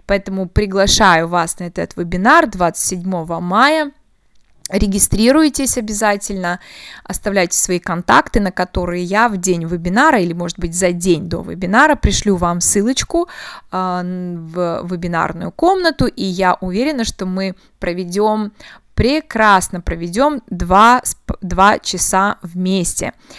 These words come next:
Э, помимо самой полезной информации, которую расскажет нам Ясамин,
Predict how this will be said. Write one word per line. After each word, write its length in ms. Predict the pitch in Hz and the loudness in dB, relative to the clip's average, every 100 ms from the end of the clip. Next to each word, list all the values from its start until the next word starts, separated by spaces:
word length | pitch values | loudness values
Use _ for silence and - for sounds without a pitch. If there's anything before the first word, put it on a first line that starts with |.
| - - - - _ - | -18 -18 -18 -20 _ 0
Э, 360 | 196 190 185 - _ _ _ _ _ | 2 4 2 -2 _ _ _ _ _
помимо 880 | 240 240 262 294 247 196 165 - - _ - | 4 6 4 4 4 4 2 0 -8 _ -8
самой 480 | - 220 220 208 | 0 0 2 -2
полезной 460 | 190 190 190 185 175 | 0 0 0 -2 -6
информации, 720 | 180 190 190 208 202 185 180 | -2 0 2 4 4 4 -2
которую 360 | 180 175 175 170 | -4 -4 -4 -4
расскажет 640 | 180 - 180 170 175 - | -4 0 2 2 -2 -4
нам 180 | 165 160 | -4 -4
Ясамин, 720 | 170 196 330 - 277 190 | 0 2 2 -2 -4 -4